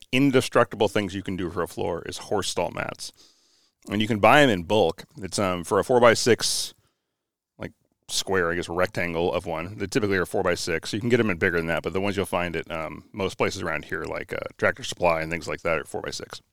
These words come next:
And they're three quarters of an inch thick. They're recycled tire rubber. And so, of course, they, <laughs> you can,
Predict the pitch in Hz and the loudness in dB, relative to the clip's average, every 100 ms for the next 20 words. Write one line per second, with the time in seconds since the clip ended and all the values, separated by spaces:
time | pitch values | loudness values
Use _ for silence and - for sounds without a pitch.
0 | _ _ _ _ _ _ _ - 113 98 | _ _ _ _ _ _ _ -4 0 0
1 | - 147 165 156 143 151 151 - 87 - | 0 2 4 2 0 -2 -2 0 -2 0
2 | 92 92 113 - 117 120 117 98 - _ | -4 -2 2 6 6 6 2 -2 -18 _
3 | _ _ - 123 117 82 76 71 87 - | _ _ -2 4 4 4 -2 -6 -10 -12
4 | - _ _ _ _ _ _ _ 101 - | -20 _ _ _ _ _ _ _ -6 0
5 | 104 98 - 113 98 - 98 90 - - | 0 0 0 0 0 2 2 2 -4 -12
6 | _ _ - - 131 - 104 | _ _ -10 -6 -6 -8 -14